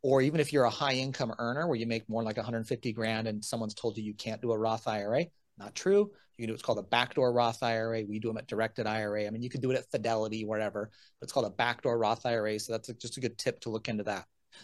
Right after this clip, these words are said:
But once you've saved, then we gotta get to investing. And when it comes to self-directing, the best advice that we have is invest in what you know.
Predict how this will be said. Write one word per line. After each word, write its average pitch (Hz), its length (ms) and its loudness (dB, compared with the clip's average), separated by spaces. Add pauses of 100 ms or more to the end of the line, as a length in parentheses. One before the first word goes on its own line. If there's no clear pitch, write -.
But 160 100 6
once 277 260 8
you've 226 140 8
saved, 135 720 2 (720)
then 196 100 4
we 247 120 8
gotta 156 120 8
get 147 200 0
to 147 120 -4
investing. 123 600 2 (720)
And 147 100 0
when 156 80 6
it 156 120 -4
comes 214 260 6
to 156 100 0
self-directing, 135 1120 2 (340)
the 117 80 -2
best 196 460 4
advice 120 580 6
that 117 120 -4
we 143 200 2
have 110 340 2
is 113 420 0 (800)
invest 139 360 4
in 147 100 2
what 131 160 2
you 113 140 -4
know. 120 440 -2